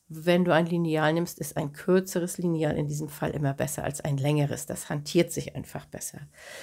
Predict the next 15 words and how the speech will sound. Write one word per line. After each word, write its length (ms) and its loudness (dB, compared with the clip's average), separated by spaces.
Ja, 220 12
das 400 6
war's 360 8
eigentlich 340 0
schon, 160 2
das, 240 0
was 220 0
wir 120 -2
hier 320 4
für 180 0
dieses 280 0
Tutorial 640 0
brauchen. 640 0
Und, 440 4
ähm, 380 2